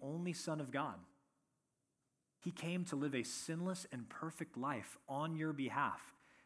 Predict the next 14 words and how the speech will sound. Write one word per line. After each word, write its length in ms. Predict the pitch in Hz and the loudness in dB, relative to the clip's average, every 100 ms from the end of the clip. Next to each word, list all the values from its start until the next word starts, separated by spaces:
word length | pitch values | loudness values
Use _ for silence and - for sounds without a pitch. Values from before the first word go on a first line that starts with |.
| - | -6
to 80 | 147 | -4
die 500 | 117 139 170 180 180 | 4 6 8 8 6
in 140 | 175 175 | 2 2
your 160 | 170 | 2
place 360 | 160 - 175 175 | 2 0 -2 -2
for 160 | - 143 | 0 2
your 140 | 123 | 2
sins, 640 | - 170 160 117 113 - - | 0 0 0 -2 -4 -8 -2
and 120 | 143 139 | -2 0
to 100 | 131 | -2
raise 560 | 117 127 165 196 208 | 0 2 6 6 4
from 220 | - 185 | 0 0
the 80 | 165 | 0
dead, 460 | 139 185 131 110 | 4 4 6 4